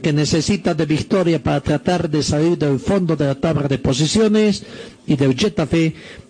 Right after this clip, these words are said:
puedan vencer al Eibar, Real Sociedad y al Real Madrid, tal como tú has manifestado. Tabla de posiciones.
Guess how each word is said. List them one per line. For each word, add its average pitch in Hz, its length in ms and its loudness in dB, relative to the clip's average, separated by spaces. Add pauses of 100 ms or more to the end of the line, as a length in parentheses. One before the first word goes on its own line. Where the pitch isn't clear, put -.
puedan 156 300 2
vencer 147 840 -2 (160)
al 143 280 0 (140)
Eibar, 180 580 0 (180)
Real 156 360 0
Sociedad 160 580 0 (140)
y 147 100 2
al 147 160 0
Real 151 240 0
Madrid, 147 380 0 (220)
tal 151 220 -2
como 131 240 -4
tú 143 120 -2
has 139 120 -2
manifestado. 131 800 -2 (760)
Tabla 165 340 -2
de 147 120 -2
posiciones. 220 720 0